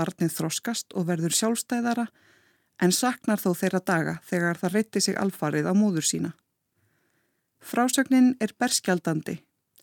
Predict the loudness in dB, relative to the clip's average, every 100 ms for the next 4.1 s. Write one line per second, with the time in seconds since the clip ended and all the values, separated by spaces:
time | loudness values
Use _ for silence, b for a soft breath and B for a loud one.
0 | b b 0 2 2 2 0 0 0 0
1 | -4 -4 0 2 4 4 4 2 0 -4
2 | 0 0 0 -2 -2 -2 0 -2 0 0
3 | 0 0 -2 -2 -2 -2 -2 -4 -4 -4
4 | -6